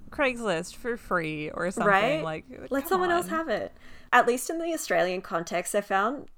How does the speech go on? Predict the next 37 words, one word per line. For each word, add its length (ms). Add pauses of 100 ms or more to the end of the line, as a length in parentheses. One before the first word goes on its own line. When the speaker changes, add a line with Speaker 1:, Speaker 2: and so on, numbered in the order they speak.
(140)
Speaker 2:
this 220
next 240
thing 220
interesting 440
because 300
it 60
was 100
Speaker 1:
Mm. 40
Speaker 2:
like, 220
okay, 320
well, 240
we 140
can 300 (140)
regulate 680
the 80
ornamental 460
fish 280
trade, 460 (240)
try 260
and 180
limit 260
the 100
amount 300
of 240
introduced 560
species 580
by 160
just, 220
like, 140
closing 640
what 240
fish 320
can 100
Speaker 1:
Right. 60
Speaker 2:
be 100
imported. 640 (540)
And 680